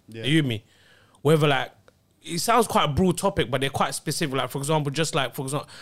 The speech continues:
Speaker 2: like, how to even communicate with people. Do you know what I mean?
Speaker 1: Yeah.
Speaker 2: It sounds so basic, but a lot of these young people don't know how to communicate.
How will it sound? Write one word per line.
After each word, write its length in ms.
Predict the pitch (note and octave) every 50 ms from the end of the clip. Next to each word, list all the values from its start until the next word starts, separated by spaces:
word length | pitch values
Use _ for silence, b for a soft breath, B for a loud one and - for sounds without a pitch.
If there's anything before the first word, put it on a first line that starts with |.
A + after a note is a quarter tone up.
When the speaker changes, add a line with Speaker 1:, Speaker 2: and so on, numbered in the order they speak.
| B B B
Speaker 2:
like, 220 | B2 A2+ - - -
how 240 | - - D#3+ E3+
to 160 | F#3 F3+ - D#3+
even 400 | D#3 F3+ D#3 D3 D#3 D3+ C#3 - b b b b b -
communicate 460 | - D#3 F3 G3+ G3+ F3+ - E3+ -
with 100 | B2 A2+
people. 340 | A#2+ A2+ G#2 - G#2 F2+ - _ _ _ _ _ _ _ _ _ _
Do 80 | - -
you 60 | B2
know 40 | C3
what 0 |
I 20 |
mean? 180 | D#3 D3+ B2+ G#2 -
Speaker 1:
Yeah. 140 | - G#2+ -
Speaker 2:
It 60 | -
sounds 240 | - C#4 D4 C4+ -
so 100 | C4 A3+
basic, 480 | G3 A3 C4 B3 - - D3 B2+ - B B B B B B B B
but 80 | - B2+
a 40 | D3+
lot 100 | A3 G#3+
of 60 | F#3+
these 80 | F3
young 120 | F3+ F3+ D3+
people 220 | E3+ F3 D3 C#3
don't 260 | B2 G#2 D#3 D#3+ D#3+
know 60 | D#3 C#3
how 100 | D3 C#3+
to 100 | - -
communicate. 480 | - B2+ A#2+ A#2+ A2 G#2 - - F#2